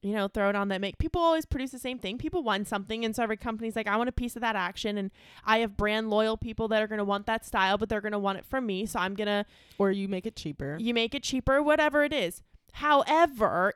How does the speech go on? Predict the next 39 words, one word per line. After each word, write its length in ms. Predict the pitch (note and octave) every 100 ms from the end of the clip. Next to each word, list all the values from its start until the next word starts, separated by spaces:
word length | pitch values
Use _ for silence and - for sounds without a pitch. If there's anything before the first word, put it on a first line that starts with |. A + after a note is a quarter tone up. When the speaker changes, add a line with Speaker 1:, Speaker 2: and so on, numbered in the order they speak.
| -
Speaker 1:
I 120 | D4+
feel 400 | D4 - F4 F#4
like 180 | F#4 F4
it's 140 | D#4+
a 80 | C#4+
little, 760 | B3+ A#3 A#3+ B3 A#3+ A#3+ A#3+ - _ _ _ _ _ _ _ _ _ _ _ -
I 60 | A3+
feel 120 | D#4+
like 140 | D#4+ -
other 200 | B3 B3+
companies 420 | C#4+ B3 B3 A#3
do 140 | A#3+
it 60 | A#3
a 20 |
little 300 | A3 G#3+ A#3
less 240 | A3+ G#3+ -
in 200 | - G#3+
your 140 | G#3
face 460 | G3+ - F3+ G3+ -
and 100 | A3+
a 40 |
little 260 | G#3 A3+ A#3
Speaker 2:
Mm-hmm. 80 | A3
Speaker 1:
more 160 | A3
like, 240 | A3 A3 A3+
"Hey, 180 | D4 D4
we're 120 | C#4
just 160 | C4
hopping 320 | - A#3+ B3+ B3+
on 160 | B3
a 40 | A#3+
trend 360 | - A#3 A3+
and 100 | G#3
here's 280 | G#3 A#3+ A#3
our 240 | G#3 G#3+
version 380 | G3 F#3 F3+ E3+
of 140 | E3 -
it." 160 | -
Speaker 2:
Yeah. 300 | G3 F#3 D3